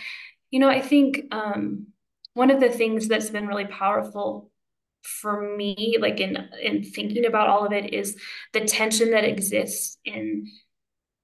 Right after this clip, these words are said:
I will always be grateful for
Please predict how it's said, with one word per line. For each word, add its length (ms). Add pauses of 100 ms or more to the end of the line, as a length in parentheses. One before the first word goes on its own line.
(200)
I 460 (360)
will 280
always 440
be 120
grateful 680 (160)
for 760